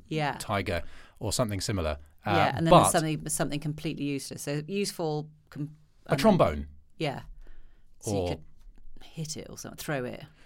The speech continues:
Speaker 2: You could do, or you could play a tune
Speaker 1: Play a
Speaker 2: If it's a snake, maybe it would be entranced by that tune. I mean, there are lots of, lots, lots of different ways we could
Speaker 1: And,
Speaker 2: go
Speaker 1: and
Speaker 2: with
Speaker 1: tell
Speaker 2: this.
Speaker 1: me, where are they getting to? So they've got these clothes on. They're being pursued by an angry bear. Where are they trying to get to?
Speaker 2: The North Pole.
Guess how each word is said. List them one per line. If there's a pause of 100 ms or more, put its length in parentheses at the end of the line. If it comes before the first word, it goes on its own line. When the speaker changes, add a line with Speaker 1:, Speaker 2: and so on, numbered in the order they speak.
Speaker 2:
You
could
do,
or
you
could
play
a
tune
Speaker 1:
Play
a (120)
Speaker 2:
If
it's
a
snake,
maybe
it
would
be
entranced
by
that
tune.
I
mean,
there
are
lots
of,
lots,
lots
of
different
ways
we
could
Speaker 1:
And,
Speaker 2:
go
Speaker 1:
and
Speaker 2:
with
Speaker 1:
tell
Speaker 2:
this.
Speaker 1:
me,
where
are
they
getting
to? (300)
So
they've
got
these
clothes
on. (180)
They're
being
pursued
by
an
angry
bear. (120)
Where
are
they
trying
to
get
to? (140)
Speaker 2:
The
North
Pole.